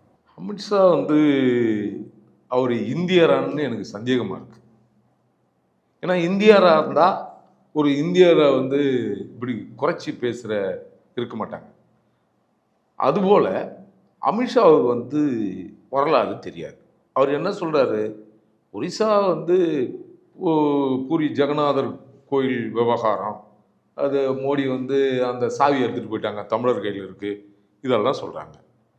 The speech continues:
ஆனா ஒரு காலத்தில், ஆங்கிலேயர் காலத்தில் மெட்ராஸ் பிரசிடென்சியா இருக்கும்போது ஒரிசா, கேரளா, அஹ், ஒரிசா,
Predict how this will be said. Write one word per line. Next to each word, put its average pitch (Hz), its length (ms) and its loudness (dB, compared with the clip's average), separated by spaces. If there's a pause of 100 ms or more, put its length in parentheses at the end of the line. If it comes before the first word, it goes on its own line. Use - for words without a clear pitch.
(180)
ஆனா 170 280 -2
ஒரு 143 240 0
காலத்தில், 151 760 -4
ஆங்கிலேயர் 156 760 -4 (380)
காலத்தில் 92 760 -6 (600)
மெட்ராஸ் 185 640 2 (120)
பிரசிடென்சியா 143 840 -2
இருக்கும்போது 104 760 -6 (540)
ஒரிசா, 123 640 -4 (460)
கேரளா, 131 760 4
அஹ், 104 340 0 (260)
ஒரிசா, 147 580 2